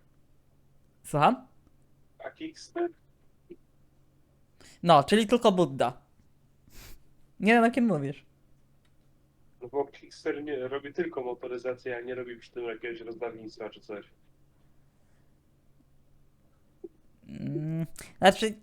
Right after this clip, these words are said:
Speaker 1: to, to mówi, wspominasz chyba tą akcję z tym domem dziecka i z tym paliwem, tak?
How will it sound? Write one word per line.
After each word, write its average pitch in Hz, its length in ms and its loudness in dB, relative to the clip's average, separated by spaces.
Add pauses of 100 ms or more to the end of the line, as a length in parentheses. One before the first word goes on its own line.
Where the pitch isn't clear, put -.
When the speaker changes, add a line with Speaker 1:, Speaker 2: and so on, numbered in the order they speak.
(120)
Speaker 1:
to, - 80 -14
to 214 140 0
mówi, 214 340 -6
wspominasz 220 580 -2
chyba 208 300 -4
tą 208 240 2
akcję 208 280 0
z 208 100 -14
tym 208 220 0
domem 202 300 2
dziecka 202 480 4
i 196 240 2
z - 160 -20
tym 196 140 -2
paliwem, 190 460 2
tak? 156 360 0